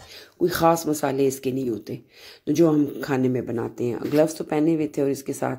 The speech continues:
मैं इसको मिक्स कर रही थी। और थोड़ा सा ये ड्राई था, इसमें मैंने थोड़ा सा पानी भी डाला था, ये थोड़ा सा ड्राई था क्योंकि लेमन जो था ना वो बड़ा वाला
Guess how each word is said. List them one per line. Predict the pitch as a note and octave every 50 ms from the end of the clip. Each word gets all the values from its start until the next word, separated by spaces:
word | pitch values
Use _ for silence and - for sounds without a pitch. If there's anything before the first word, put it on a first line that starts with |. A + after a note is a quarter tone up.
| - B2+
मैं | C3 C3+ C#3+ -
इसको | - C3+ - - - D#3+
मिक्स | C#3+ C#3 C3 B2+ C3 - -
कर | - B2 G#2 G2+
रही | G#2+ A#2+ A#2+
थी। | - - B2+ C3 C3 _ _ - - - - - - - - -
और | - F#3 - -
थोड़ा | A3 A3+ A#3 A#3
सा | A3+ - - F3
ये | E3+ D#3+
ड्राई | D#3 - - C3+ C3 D3 E3+
था, | E3+ - E3
इसमें | C#3+ C#3 - - C3+
मैंने | C3+ C#3 C3+ D3+ C#3+ D3 - -
थोड़ा | F#3+ G3 G#3+ G3+
सा | G3 - F#3+
पानी | F#3+ - D3 C#3 C#3 D3+ D3
भी | C#3 B2+ B2
डाला | G#2 G2 F2 F#2+ A2+ A#2+
था, | A#2+ - B2+ B2+ - _ _ -
ये | C#3 D#3 D#3 -
थोड़ा | F#3+ F3+ E3+
सा | - - C#3
ड्राई | - - - A#2+ A#2+ A#2+
था | A#2+ - - - - _ _ - - - - _ -
क्योंकि | C3+ D3+ - D#3+
लेमन | D3 D3 D3+ D#3+ F3+ G#3 G#3+
जो | G3+ G3
था | F#3+ G3 F#3+
ना | F3 F3+
वो | F3 E3+ E3
बड़ा | C3 B2+ C3 C3 D3 D#3+
वाला | D#3 D#3 D3+ D3+ D#3